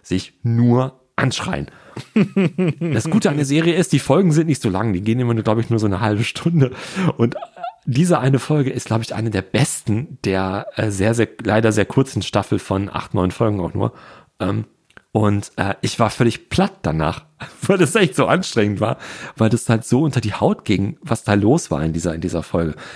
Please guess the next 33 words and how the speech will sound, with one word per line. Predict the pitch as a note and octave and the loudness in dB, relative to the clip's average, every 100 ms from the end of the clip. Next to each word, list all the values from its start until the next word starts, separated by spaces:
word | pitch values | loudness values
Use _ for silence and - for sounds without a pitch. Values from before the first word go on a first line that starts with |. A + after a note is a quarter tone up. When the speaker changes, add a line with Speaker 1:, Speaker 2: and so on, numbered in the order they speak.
| - | -8
Speaker 1:
Aber | - G#2 | -4 0
das | G#2 - | 0 0
hat | B2 - | -2 0
einfach | - A#2 A2 | -2 -2 -2
dieses, | - G#2 G2+ - | -2 -2 -2 -4
dieses | - G2+ G2 - | -6 -6 -6 -4
Drama | - G2+ F#2+ A2+ D3+ C#3 | -4 0 0 2 2 4
um | G2+ | 4
die | G#2+ | 0
Figuren | - G#2+ - B2+ B2 | 0 -2 2 2 2
einfach | G2+ F#2 G2+ - - - _ _ _ _ | 0 -2 -4 -6 -14 -20 _ _ _ _
so | - G2 G#2 C#3+ | -12 0 0 0
toll | - - C3+ C3 | -2 -2 2 2
rübergebracht | C#3 C#3+ F#2 D#2+ D#2+ - | 2 0 -2 -4 -6 -6
halt, | - F2 | -6 -4
warum | F#2+ A2 D3 E3 | 0 4 6 4
die | G2+ | 2
sich | F#2+ | 0
jetzt | - - | -2 -4
auf | E2 | -2
einmal | E2 D2 | -2 -2
anschreien, | E2 - - D#2+ E2+ | -4 -6 -4 -2 -2
warum | E2+ F#2+ | 0 2
das | A#2 G2+ | 0 0
da | F#2+ | 0
so | F2 E2+ - - - - | 0 0 -2 -16 -20 -8
eskaliert | - - G2 G2 G#2 - | -6 -2 0 2 2 2
untereinander. | G#2+ A2 E2+ E2+ E2+ E2+ F2 - - - - _ _ | 0 0 0 0 0 0 -2 -10 -20 -20 -20 _ _
Und, | - G2 G2+ - | 0 2 2 -2
ähm, | - F#2 F2+ | -2 -2 0
das | F#2 | -2
ist | G#2 - - | -2 -8 -8
einfach | - F#2 | -6 -8